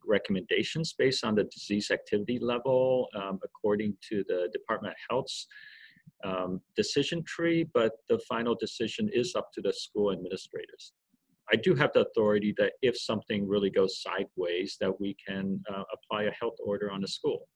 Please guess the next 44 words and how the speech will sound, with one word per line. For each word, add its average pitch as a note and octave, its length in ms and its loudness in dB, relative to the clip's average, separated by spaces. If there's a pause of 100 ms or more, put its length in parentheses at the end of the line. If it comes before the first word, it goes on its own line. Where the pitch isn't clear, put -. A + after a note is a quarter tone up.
Uh, G#2+ 100 0 (100)
I, A#2 200 0
I A#2 60 4
don't B2+ 280 -2
expect - 760 -4 (380)
to A2+ 120 -2
do A#2+ 300 0
that. C3 420 -2
I F#2+ 60 -10
mean, F#2+ 180 -8
I F2+ 120 -6
think F#2+ 140 -6
all G2 100 0
the - 80 -2
schools - 460 -2
know F#2+ 240 -2 (160)
what G2+ 180 -2
they're G2 220 -2
doing, G2+ 400 -2
and F#2+ 340 -2
they F#2+ 120 4
all F#2+ 160 2
seem - 180 -6
to - 80 -12
be F#2+ 120 -4
doing G2 360 2 (640)
a B2+ 60 -6
good - 200 6
job G2 240 4 (100)
following G2+ 340 2
things. G2+ 280 0
But - 240 8
for G#2+ 80 6
example, G2 480 4
if F#2+ 160 4
we G2 80 6
had F#2+ 100 10
a G2 140 4
huge D#3 220 4
outbreak F2+ 420 4
at G2 100 2
a F#2 60 4
school, F#2 600 2 (500)
um, F2+ 520 2